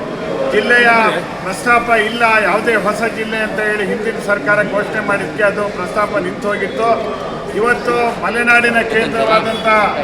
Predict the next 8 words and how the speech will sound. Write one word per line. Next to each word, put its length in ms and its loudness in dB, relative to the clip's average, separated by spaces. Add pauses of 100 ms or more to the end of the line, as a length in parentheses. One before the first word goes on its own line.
(220)
ಸಾಗರವನ್ನ 540 2 (180)
ಜಿಲ್ಲೆ 240 0
ಮಾಡೋದು 460 0 (1080)
ಅಭಿವೃದ್ಧಿ 680 0
ದೃಷ್ಟಿಯಿಂದ 480 -2 (480)
ಜನರಿಗೆ, 720 4 (640)
ಸಾಮಾನ್ಯ 580 4
ಜನರಿಗೆ 720 0